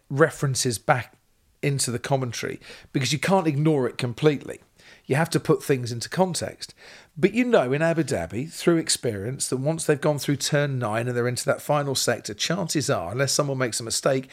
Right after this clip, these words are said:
that's the way it's gonna stay until the line. The overtaking situations have gone. Um,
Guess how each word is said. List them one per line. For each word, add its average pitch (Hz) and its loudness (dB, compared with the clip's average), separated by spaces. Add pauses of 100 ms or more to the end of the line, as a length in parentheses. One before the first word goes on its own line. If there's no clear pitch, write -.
(240)
that's 127 0
the 139 0
way 123 2
it's 110 -4
gonna 117 -4
stay 120 -2
until 113 -6
the 104 -6
line. 95 -6
The 117 -2
overtaking 127 0 (300)
situations 120 -2
have 113 -12
gone. 98 -8 (800)
Um, 135 0